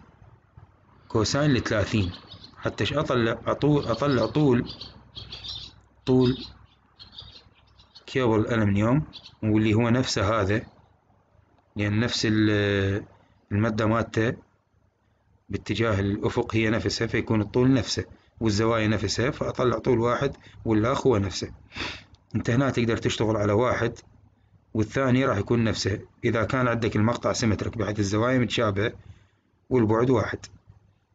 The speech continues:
يعني مشكلات مثلث متساوي الساقين. زين، بهاي الحالة كوساين لثلاثين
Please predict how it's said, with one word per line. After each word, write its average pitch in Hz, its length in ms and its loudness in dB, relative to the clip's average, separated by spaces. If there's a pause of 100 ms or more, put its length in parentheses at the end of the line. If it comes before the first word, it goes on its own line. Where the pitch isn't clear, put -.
(240)
يعني 113 420 2
مشكلات 117 540 0
مثلث 120 380 0
متساوي 123 720 2 (800)
الساقين. 98 540 -2 (1500)
زين، 95 260 -4 (2250)
بهاي 147 280 0
الحالة 117 540 0 (1000)
كوساين 131 440 2
لثلاثين 113 580 0